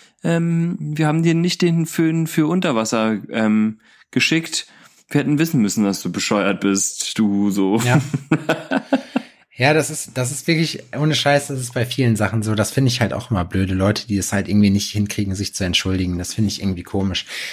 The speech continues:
Speaker 2: Und was, was, angenommen, der Shitstorm ist jetzt, äh, ist jetzt ungerechtfertigt. Und es gibt nichts, was du sagen kannst. Was, was, was wirst du tun? Würdest du die Sachen lesen?
Speaker 1: Wenn, also, du meinst, wenn ich einfach ungerecht behandelt werden würde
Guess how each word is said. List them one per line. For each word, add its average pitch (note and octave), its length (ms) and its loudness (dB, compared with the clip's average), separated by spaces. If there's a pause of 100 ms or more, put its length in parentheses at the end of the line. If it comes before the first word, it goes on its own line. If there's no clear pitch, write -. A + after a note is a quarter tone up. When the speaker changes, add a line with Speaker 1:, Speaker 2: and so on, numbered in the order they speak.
(120)
Speaker 2:
Und D3 260 2
was, D#3+ 240 2
was, C3 500 0
angenommen, E3 560 4
der A#2+ 220 -2
Shitstorm C#3+ 540 0
ist - 200 -6
jetzt, A#2+ 440 -2 (260)
äh, G2 460 2 (140)
ist - 180 -6
jetzt A#2+ 160 -6
ungerechtfertigt. F2 1000 -2 (280)
Und A2+ 120 2
es A#2 120 0
gibt B2 160 -4
nichts, D#3 240 2
was C3+ 160 -2
du C3+ 80 -6
sagen A#2 300 4
kannst. - 360 -8 (120)
Was, - 220 -4 (100)
was, - 300 -8
was - 260 -10
wirst G2+ 200 -8
du G#2 40 -10
tun? G2+ 180 -8 (280)
Würdest E3+ 260 4
du F#3+ 40 0
die D#3+ 140 0
Sachen B2 280 0
lesen? B2+ 540 2 (220)
Speaker 1:
Wenn, D3+ 160 0 (240)
also, D#3+ 220 2 (640)
du C#3 100 0
meinst, D#3 300 2
wenn D3 100 2
ich C#3+ 140 0
einfach D3+ 180 -2
ungerecht F3+ 640 2
behandelt D3 440 0
werden F#2+ 300 0
würde F#2 420 0